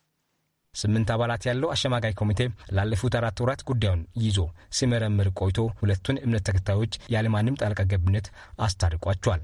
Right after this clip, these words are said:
የአሸማጋይ ኮሚቴው ምክትል ሰብሳቢ አቶ ጌታቸው ደንዳ የሰላም ተጻራሪ ያሏቸው ግለሰቦች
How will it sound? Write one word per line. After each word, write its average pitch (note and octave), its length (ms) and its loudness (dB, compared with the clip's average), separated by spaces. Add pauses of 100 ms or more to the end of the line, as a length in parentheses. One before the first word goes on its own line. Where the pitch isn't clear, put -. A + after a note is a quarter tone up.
(120)
የአሸማጋይ A2 560 0
ኮሚቴው A#2+ 380 0
ምክትል A#2+ 340 -2
ሰብሳቢ A2 360 2 (260)
አቶ A#2 220 0
ጌታቸው A2 400 0
ደንዳ G#2 220 2 (360)
የሰላም A2+ 440 0
ተጻራሪ A#2 420 2
ያሏቸው A2+ 460 2
ግለሰቦች A2 500 2